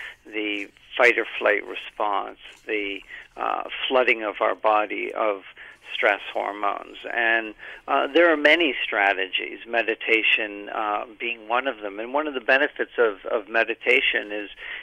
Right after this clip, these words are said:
is you don't need a class, you don't need a gym, you don't need, um, anything. You, you, you could literally do it standing wherever you are, just taking, uh, a, a moment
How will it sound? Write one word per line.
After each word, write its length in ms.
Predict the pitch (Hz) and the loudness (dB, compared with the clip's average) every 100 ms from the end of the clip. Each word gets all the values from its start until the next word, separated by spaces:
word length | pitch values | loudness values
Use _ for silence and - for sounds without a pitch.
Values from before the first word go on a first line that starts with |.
| - | -10
is 160 | 117 | -6
you 100 | 110 | -4
don't 200 | 110 107 | -4 -6
need 180 | 107 104 | -6 -8
a 60 | 101 | -10
class, 460 | - 127 127 120 - - | 0 2 4 2 -2 -8
you 120 | 110 | -4
don't 340 | 110 104 104 | -2 -2 -2
need 280 | 104 104 98 - - - - | -10 -8 -10 -12 -16 -14 -10
a 60 | |
gym, 580 | 113 135 143 135 127 123 | -4 2 6 6 4 0
you 160 | 107 107 | -4 -2
don't 380 | 110 104 104 107 | 0 0 -2 -6
need, 380 | 107 104 101 - - - - | -4 -4 -6 -10 -18 -16 -4
um, 480 | 110 104 107 104 - - | 0 0 -2 -8 -8 -2
anything. 520 | 131 147 - - 98 | 2 2 2 -6 -6
You, 240 | 107 107 | -8 -8
you, 460 | 107 110 110 110 107 | -6 -4 -4 -4 -6
you 200 | 107 107 | -6 -6
could 180 | - 110 | -4 0
literally 480 | 117 - 147 120 117 | 2 2 2 2 2
do 220 | 120 123 | 2 2
it 140 | 123 - - | 2 0 -4
standing 520 | 139 123 135 123 104 | 2 4 4 0 -2
wherever 580 | 110 113 104 120 120 120 | 2 4 6 6 4 0
you 340 | 107 107 107 | -2 -4 0
are, 420 | 107 120 127 104 98 | 4 6 8 6 2
just 280 | 98 110 - - | -2 -6 -6 -4
taking, 500 | 110 - 113 104 101 - - - | -4 -2 -4 -4 -10 -14 -14 -8
uh, 680 | - 110 107 104 101 101 - | 0 2 4 4 2 -2 -4
a, 60 | - 117 104 | -8 -10 -6
a 160 | - 107 - _ - | -4 -4 -8 _ -20
moment 720 | 117 104 113 113 117 117 | -16 -2 0 0 0 -4